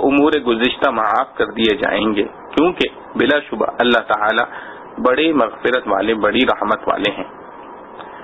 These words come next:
ए, चूंकि इस्लाह जुनूब मुतअल्लिक़ बहूक़ुल इबाद की, इन इबाद के माफ करने से होती है, बस इस्लाम में ये माफी भी आ गई, तो इसके वकू के बाद तौबा शरान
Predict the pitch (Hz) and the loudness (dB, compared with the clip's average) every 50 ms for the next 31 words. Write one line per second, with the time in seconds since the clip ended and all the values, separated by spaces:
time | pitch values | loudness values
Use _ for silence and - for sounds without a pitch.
0 | - - - - - - - - - - - - - - - - - - - - | -18 -20 -18 -12 -6 -4 -2 -2 -2 -6 -10 -18 -20 -20 -20 -20 -20 -20 -20 -20
1 | - - - - - - - - - - - - - - - - - - - - | -20 -20 -20 -20 -20 -20 -20 -20 -20 -20 -18 -18 -18 -18 -18 -18 -18 -18 -18 -18
2 | - - - - - - - - - - 165 190 196 196 214 202 156 151 - - | -18 -18 -18 -18 -16 -16 -16 -8 -2 0 2 2 2 2 2 0 0 -2 -2 0
3 | - 151 165 175 170 - 151 131 123 131 135 143 156 156 147 135 127 123 117 120 | 2 4 4 2 2 -2 -8 -2 0 4 6 6 6 6 6 4 4 2 2 0
4 | 120 123 139 143 147 143 - 151 139 127 120 117 120 113 113 113 - - 143 151 | 0 0 2 0 0 2 2 0 2 2 2 2 2 2 2 2 2 2 2 2
5 | 147 - 147 139 - 113 113 107 - 123 139 135 - - - 117 113 - - - | 4 2 0 2 2 0 2 4 4 2 2 0 -4 -6 -8 -8 -8 -8 -12 -18
6 | - - - - - - - - - - - - - - 139 151 143 131 131 131 | -20 -20 -20 -20 -18 -18 -18 -18 -18 -18 -18 -8 -2 0 0 2 2 2 2 4
7 | 135 139 143 - - - 151 147 - - 101 113 117 113 117 127 147 151 - - | 4 2 0 -2 -2 0 0 0 0 0 2 2 4 4 4 2 0 -2 -2 -2
8 | - 117 120 127 139 147 - - 120 107 104 110 - - 143 135 117 117 - - | -2 0 2 2 2 2 2 2 2 4 2 2 4 4 4 4 4 0 -2 -4
9 | - - - - - - - - 143 147 147 - - - 117 - - 139 143 156 | -16 -18 -18 -18 -20 -8 -2 2 2 2 2 0 -2 -2 -2 0 2 2 2 2
10 | 156 151 143 127 123 135 131 113 107 - 104 113 113 - - 131 123 104 - 113 | 2 0 -2 0 2 2 2 2 2 0 0 -2 -4 -2 -2 -2 -2 -2 0 2
11 | 127 127 - - 98 95 - - - - - - - - - - - - - - | 2 2 2 0 -2 -4 -4 -6 -6 -8 -8 -10 -12 -18 -18 -18 -18 -16 -14 -14
12 | - - - - - - - - 135 120 - 131 131 - - 151 131 113 113 - | -14 -14 -18 -18 -18 -8 -2 2 2 2 2 0 0 2 0 2 2 2 0 0
13 | - - 143 147 147 139 127 113 113 120 131 131 - - - 120 117 120 131 131 | 2 4 4 4 4 2 2 2 2 2 2 0 -2 0 2 2 4 2 0 0
14 | - 120 104 - 123 135 143 | 0 0 2 2 2 0 0